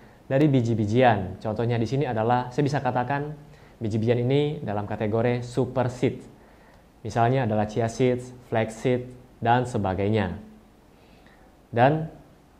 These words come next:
eh, saat ini juga telah banyak perusahaan-perusahaan yang membuat omega tiga dalam bentuk suplemen, ya. Biasanya menggunakan fish oil atau cod li-, cod liver oil. Lalu apa saja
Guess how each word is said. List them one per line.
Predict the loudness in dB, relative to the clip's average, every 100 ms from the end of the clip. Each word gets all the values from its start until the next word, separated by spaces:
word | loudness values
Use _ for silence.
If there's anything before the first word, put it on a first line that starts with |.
| -20 -20 _ -6
eh, | 0 2
saat | 4 2
ini | 2
juga | 2 4 6 6 2 0
telah | 4 6
banyak | 4 2
perusahaan-perusahaan | -2 -2 -2 -2 0 2 2
yang | 2 0 -2 -6 -10 -10
membuat | -4 -2 4 4 4 -2 -10
omega | -4 -2 0 0
tiga | 0 0 0 -2 -6 -12 -20 -20 -20 -16
dalam | 0 4 4 4
bentuk | 0 -2
suplemen, | -2 0 0 0 -4 -10 -16 -20 -8
ya. | -6 -6 -10 -10 0
Biasanya | 0 2 2 2 2 0
menggunakan | 0 2 2 2 2 2 0 -6 -12 -20 -14
fish | -6 -4 0
oil | 4 6 4 0
atau | -2 0 -2 0
cod | -2 0
li-, | -2 -2 -6 -4
cod | -2 0
liver | -2 0 -2 -4 -8 0
oil. | 2 2 0 -8 -18 -20 -2
Lalu | 4 4 4
apa | 0 0
saja | 0 2 2